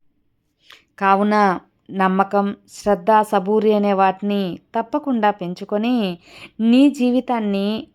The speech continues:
నువ్వే అందంగా మలుచుకో. అందమైన గూడు లాంటి ఒక ఎలాంటి సమస్యలున్నా పరిష్కరించుకోగల శక్తిని పెంచుకొని అందమైన జీవితాన్ని జీవించు తల్లి. ఈ నువ్వు అందంగా,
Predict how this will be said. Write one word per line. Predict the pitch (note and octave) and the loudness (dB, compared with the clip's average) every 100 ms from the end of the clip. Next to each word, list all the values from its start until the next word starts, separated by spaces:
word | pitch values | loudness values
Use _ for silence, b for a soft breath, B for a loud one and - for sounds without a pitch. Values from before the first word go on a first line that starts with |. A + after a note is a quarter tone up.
| _ F#3+ | _ -4
నువ్వే | G3 G3 G#3 A#3+ A#3 - | -2 2 6 6 4 -4
అందంగా | E3+ F3 F3+ F#3+ G#3 | -8 -4 -4 -2 -2
మలుచుకో. | F#3+ F3+ - - F3 - _ | -2 -4 -8 -10 -10 -12 _
అందమైన | F3 F3 F#3 F#3 F#3+ G3+ G3+ | -10 -6 -4 -4 -2 -2 -2
గూడు | E3 F#3 F3+ | -4 -6 -4
లాంటి | F3+ F#3+ A3 A#3 G3 E3+ B B - | -2 -2 -2 -4 -4 -8 B B 0
ఒక | B3 B3+ | 2 4
ఎలాంటి | B3 A#3+ C#4 C#4 C#4+ | 4 6 4 2 -2
సమస్యలున్నా | - G#3 B3+ B3+ C#4+ A#3+ A3+ G#3+ | -2 0 0 2 2 2 0 -2
పరిష్కరించుకోగల | G3+ F#3+ F#3 A#3 - B3+ A3 G#3+ G#3 G3+ G3 F#3 F3 | -4 -4 -2 -4 -4 -4 -4 -8 -8 -4 -2 -2 -4
శక్తిని | E3+ - F#3 - A3+ | -6 -8 -8 -6 -8
పెంచుకొని | G#3+ F#3+ F3+ - G3 G3+ A3+ G3 E3+ - | -6 -8 -10 -8 -6 -4 -4 -4 -8 -14
అందమైన | E3 E3+ F3 F#3 G#3 | -14 -12 -8 -6 -6
జీవితాన్ని | F3+ G3 F#3 F#3+ F#3+ F#3+ F3+ E3 B B B - | -4 -6 -6 -8 -6 -6 -6 -10 B B B -8
జీవించు | F3 E3+ F#3 F#3+ | -4 -2 -4 -6
తల్లి. | G3+ F#3+ F#3+ F#3+ F#3+ b b b b - | -6 -4 -4 -4 -6 b b b b 0
ఈ | C4+ | 2
నువ్వు | C#4 D4+ D4 C#4+ | 6 6 4 4
అందంగా, | G#3 A3 C#4 C#4 C4+ C4 | 4 4 6 6 6 4